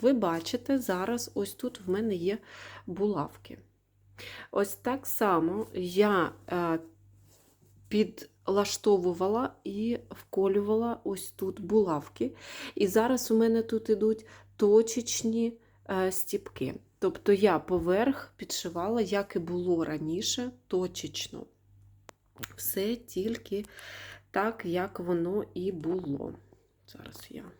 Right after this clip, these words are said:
намічу ще.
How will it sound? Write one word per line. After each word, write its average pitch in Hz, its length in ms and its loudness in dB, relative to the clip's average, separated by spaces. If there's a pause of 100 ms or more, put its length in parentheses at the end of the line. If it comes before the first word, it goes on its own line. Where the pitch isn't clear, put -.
(1200)
намічу 214 760 -2
ще. 262 540 -8